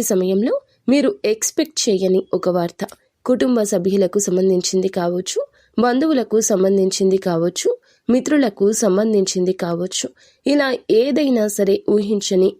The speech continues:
ఒక వార్త వినే అవకాశం కనిపిస్తోంది. చాలా ఆశ్చర్యాన్ని గొల్పే వార్త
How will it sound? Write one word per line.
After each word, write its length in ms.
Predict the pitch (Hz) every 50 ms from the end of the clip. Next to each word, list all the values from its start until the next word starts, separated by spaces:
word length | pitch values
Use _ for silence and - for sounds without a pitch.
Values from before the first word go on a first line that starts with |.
| 196 190
ఒక 120 | 190 - 180 170
వార్త 300 | 180 175 175 - - - 294 539 640 - _ _ _ _ _
వినే 320 | 208 220 262 269 302 381 403 - - 208 185
అవకాశం 520 | 180 196 233 233 233 208 196 - 190 180 190 -
కనిపిస్తోంది. 680 | 180 170 165 165 - 170 - - - 180 175 202 - - _ _ _ _ _ _ _
చాలా 260 | - 277 247 226 214 214 202 185 196
ఆశ్చర్యాన్ని 720 | 220 220 - - 240 220 208 202 196 185 185 185 185 190 196 190
గొల్పే 300 | 180 180 185 - 190 185
వార్త 400 | 175 180 180 - - - - -